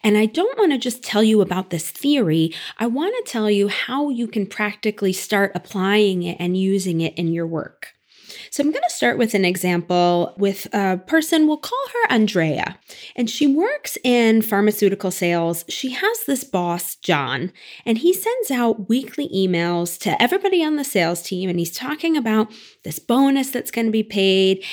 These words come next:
and how they have to really meet their quotas 'cause they're gonna earn lots and lots of money for meeting their quotas. For anyone that works in sales, maybe that sounds familiar to you.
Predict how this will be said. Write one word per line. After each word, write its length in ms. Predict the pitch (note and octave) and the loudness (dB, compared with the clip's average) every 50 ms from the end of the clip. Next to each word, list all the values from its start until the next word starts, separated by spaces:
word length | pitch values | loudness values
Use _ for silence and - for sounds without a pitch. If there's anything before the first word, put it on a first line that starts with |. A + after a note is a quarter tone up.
| - - - | -12 -6 -4
and 120 | F3+ F3+ | -2 -2
how 120 | F#3 G3 F#3 | -2 -2 -2
they 100 | F3+ F3 | -2 -2
have 220 | G3 A3+ B3 - | 0 0 -2 0
to 120 | - C#4+ B3+ | 0 0 0
really 340 | A3 A#3 A#3 A3+ A3 A3 | 2 0 2 4 4 4
meet 240 | G#3 G3+ G#3 G#3 G#3 | 4 4 2 2 0
their 120 | - F#3+ F#3 | 0 -4 -4
quotas 480 | - - G3 F#3 F#3 F#3 F#3 F3+ F3+ | 0 2 2 4 4 4 2 2 0
'cause 140 | - F3 E3 | -4 -6 -4
they're 120 | - E3+ | -4 -2
gonna 240 | F3 G#3 G3 G3 - - | 0 0 0 0 -2 -2
earn 300 | F3 F3 F3 E3 D#3+ F3+ | -4 -4 -4 -4 -4 -4
lots 320 | G#3+ A#3 B3+ B3 - - | -4 -6 -6 -6 -6 -2
and 100 | A#3 A3 | 0 0
lots 260 | G3+ F#3 F#3 F#3 - | 2 0 0 -2 -4
of 120 | F#3+ F3 F3+ | -6 -4 -2
money 280 | F3 E3+ D#3+ D#3+ D#3 | 0 0 0 0 -2
for 140 | D#3+ - F3 | -2 -4 -4
meeting 300 | E3+ E3 D#3+ E3 D#3 D#3+ | 0 0 2 2 2 2
their 140 | D#3 D#3 D3+ | 0 -2 -2
quotas. 640 | - - - - - - - - - - - - - _ _ _ _ - - - - - | -4 -4 -4 -4 -4 -4 -8 -10 -12 -12 -12 -14 -16 _ _ _ _ -20 -20 -20 -20 -16
For 140 | - - B3+ | 0 2 6
anyone 240 | C4 D#4 D#4+ D4+ C#4+ C4+ | 6 6 6 6 4 2
that 80 | - | 2
works 220 | A3 G#3+ G3+ - - | 0 0 0 0 -2
in 80 | F#3 | -2
sales, 420 | - - C#4+ D#4 D4+ D4+ D4 C4+ A3 | 2 4 4 6 6 4 2 2 2
maybe 240 | G#3 G3+ G3 F#3+ F3+ | 4 4 4 4 4
that 280 | F3 E3+ E3+ - - | 2 -2 -4 -6 -8
sounds 460 | - G3 E3+ E3+ E3+ E3+ E3+ D#3+ - - | -6 -6 -4 -4 -2 -4 -4 -4 -6 -6
familiar 600 | - F3 F3 E3+ F3 F#3+ G#3+ A3 A3+ A3+ A#3+ A#3 | -4 -2 0 0 0 0 0 0 0 0 -2 -2
to 80 | A#3+ | -2
you. 380 | A#3 B3 B3 A#3+ A#3+ A#3+ B3 | -2 -2 -2 -2 -2 -4 -6